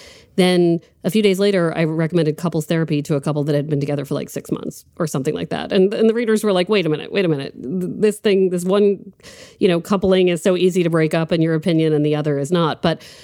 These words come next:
you know, different couples, different needs. And I think, first of all, it's so great when two people are on the same page about accepting couples therapy as a possibility. You know, I personally would not want to be with somebody who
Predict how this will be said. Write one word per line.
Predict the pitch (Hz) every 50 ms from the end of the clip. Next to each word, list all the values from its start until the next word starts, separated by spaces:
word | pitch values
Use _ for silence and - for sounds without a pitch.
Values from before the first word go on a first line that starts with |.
| - - _
you | 247
know, | 214 196 185 - - - _ _ _ _ - 208
different | 202 226 214 220 214 214 -
couples, | - 185 170 - 180 175 170 165 160 - -
different | - 170 151 - 156 -
needs. | - 107 - - - - - - _ -
And | 170 170 165 160 160 151 143 - - _ _ _ _ _ _ _ _ _ _ _ _ _ _ 190
I | 196 190
think, | - 226 202 202
first | - - 220 208 - 180
of |
all, | 170 151 -
it's | - - 156 -
so | - - 202 190
great | 180 - 175 165 156 143 - -
when | - 165 151 151 143 143 143 143 - _
two | - - 208 196
people | 170 - 190 170 175 156
are | 151
on | 147 147
the | 147 147
same | - 156 147 139
page | 151 147 143 151
about | 147 135 135 -
accepting | - 156 - - - - 165 151 - _ - 151 143 147
couples | 147 - 156 - - 151 147
therapy | - 160 160 151 135 160 147 139 -
as | - 175 156 151
a | 156 143
possibility. | - - 165 160 - 165 156 170 190 196 - - - - - 185 - - - - - - - - _ _ _ -
You | 170
know, | 151 - - -
I | 175 160 160 165
personally | - - 196 165 - - 170 160
would | 151 160 156
not | 151 143 -
want | 160 151
to | 151
be | 151 151 143
with | 143 143 -
somebody | 165 156 147 147 147 143 139 143
who | 139 - 170 156 151 147 143 143 143